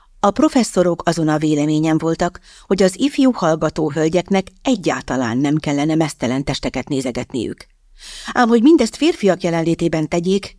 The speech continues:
kimondottan obszcén dolognak tartották. Ezért Mariának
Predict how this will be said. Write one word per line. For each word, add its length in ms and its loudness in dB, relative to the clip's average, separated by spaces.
kimondottan 880 4
obszcén 600 -2
dolognak 460 0
tartották. 720 -8
Ezért 380 0
Mariának 640 2